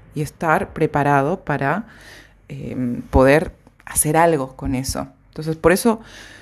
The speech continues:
no es que todos ustedes to-, o, o yo seamos negativos, sino que nuestro cerebro,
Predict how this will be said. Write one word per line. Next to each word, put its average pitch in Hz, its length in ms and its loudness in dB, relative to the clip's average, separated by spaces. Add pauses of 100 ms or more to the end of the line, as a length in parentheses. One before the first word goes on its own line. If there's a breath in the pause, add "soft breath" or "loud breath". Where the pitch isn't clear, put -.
(160 loud breath)
no 190 120 4
es 202 100 2
que 170 220 2
todos 185 440 4
ustedes 165 680 0
to-, 165 160 0
o, 139 320 0
o 139 340 -4
yo 165 380 6
seamos 156 560 -2
negativos, 156 720 2
sino 151 260 -2
que 156 100 0
nuestro 160 460 2
cerebro, 180 680 4